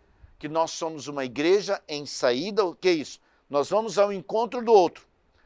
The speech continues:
e acolhemos o outro que vem ao nosso encontro. Nós devemos acolher todas as pessoas, não importa a situação em que elas se encontram em sua vida. Sim ou não? Sim,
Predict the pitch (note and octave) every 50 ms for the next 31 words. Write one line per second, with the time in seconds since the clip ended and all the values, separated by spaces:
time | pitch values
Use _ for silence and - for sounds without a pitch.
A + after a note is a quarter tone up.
0 | _ _ _ - - G3+ A#3 A#3+ A#3 - - A#3 A#3 A3 G#3+ A#3 C4+ D4 D4 C#4
1 | A3 D#3+ F#3+ G3+ F#3 G#3 A#3+ C4 C4+ A#3+ - F#3+ D#3 D#3 F#3 D#3 C#3 F3+ F#3+ F#3
2 | F3+ E3+ E3+ E3 E3 E3 D#3 - - D#3+ D3+ C#3 - B2 A#2+ G#2+ - - A#2+ C#3
3 | D#3 D#3 C3+ F3 D#3+ F3 G3 G3+ D#3+ F#3 F3+ D3+ - E3 E3 F3+ G3+ G#3+ F#3+ -
4 | _ _ _ _ _ _ _ - A3+ G#3+ A#3+ B3+ A#3 B3 G3+ G3+ A3+ G#3+ - -
5 | A#3 G#3+ - - F#3+ E3+ C#3 A#2 - - - _ _ _ _ _ _ D#3+ E3+ G3+
6 | A3 A#3 A#3+ A#3 A3 D#3 _ - G3 G3+ G#3 A3 G3+ - - A3+ G3 - - G#3
7 | G#3 F3 - G#3 F3+ E3+ - - F#3+ G3 G#3 G#3 D#3 F#3+ F#3 F3+ F#3 F3+ - -
8 | F#3+ F3+ D3 D#3 D#3+ D#3+ C#3 D#3+ D#3 - - E3 D3 B2 A#2+ A2 G2 D#2+ - _
9 | _ _ _ _ _ - - - F3+ F#3+ F#3+ F#3+ F3 C3+ G2+ E2+ _ _ _ _
10 | _ _ _ _ _ _ - - F#3+ G3 A3 A#3 A3